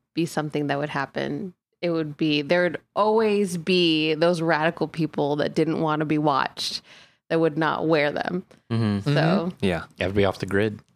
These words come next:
Speaker 1: off the grid.
Speaker 2: There are
Speaker 1: Yeah.
Speaker 2: people
Speaker 1: So
Speaker 2: like that now.
Speaker 1: Yeah. <laughs>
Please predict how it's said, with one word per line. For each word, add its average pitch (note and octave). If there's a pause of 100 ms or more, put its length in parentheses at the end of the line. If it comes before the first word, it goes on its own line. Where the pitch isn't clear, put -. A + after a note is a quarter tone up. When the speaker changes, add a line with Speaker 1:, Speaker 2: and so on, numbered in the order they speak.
Speaker 1:
off D#3+
the F3
grid. - (200)
Speaker 2:
There G2+
are G2+
Speaker 1:
Yeah. G2+
Speaker 2:
people A#2
Speaker 1:
So A2
Speaker 2:
like A2+
that G2+
now. G#2+ (340)
Speaker 1:
Yeah. F4 (200)
<laughs> G#3